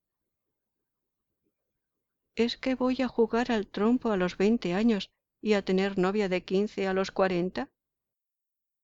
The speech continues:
Se pueden caprichosamente alterar las edades de la vida, equivocar la rítmica sucesión del tiempo dentro del alma,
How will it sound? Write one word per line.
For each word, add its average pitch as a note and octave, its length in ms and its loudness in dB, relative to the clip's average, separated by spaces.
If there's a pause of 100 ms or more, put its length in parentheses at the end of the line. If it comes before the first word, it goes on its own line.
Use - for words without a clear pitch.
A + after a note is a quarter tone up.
(840)
Se - 260 -6
pueden G3+ 460 -2
caprichosamente G3+ 1400 -2
alterar F#3 600 -2
las F#3 240 -2
edades G3 440 -2
de F#3 100 -2
la F3 140 0
vida, G#3+ 340 -2 (1040)
equivocar G#3+ 760 -2
la F#3 180 -2
rítmica F#3 580 0
sucesión F3 640 -4
del E3+ 220 -2
tiempo F#3 540 -2
dentro F#3 520 -2
del E3+ 180 -2
alma, G3+ 420 -2